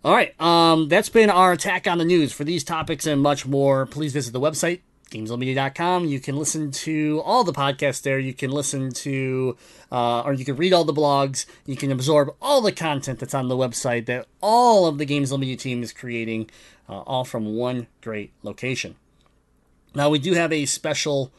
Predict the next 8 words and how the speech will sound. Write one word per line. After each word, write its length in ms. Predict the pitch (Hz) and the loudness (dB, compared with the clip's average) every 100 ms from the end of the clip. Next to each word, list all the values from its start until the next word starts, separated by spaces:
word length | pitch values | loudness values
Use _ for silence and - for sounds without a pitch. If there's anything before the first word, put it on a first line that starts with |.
| _ _ _ | _ _ _
segment 540 | - 151 139 131 117 | -4 -2 -2 -4 -8
here 320 | - 123 117 | -8 -6 -4
that 80 | 120 | -2
I 20 | |
wanna 220 | 117 117 | -2 -2
get 100 | 113 | -6
into. 580 | 117 113 107 117 110 110 - - _ - | -6 -6 -8 -8 -8 -10 -12 -20 _ -12
Um, 540 | 117 107 104 104 101 | -8 -6 -6 -8 -14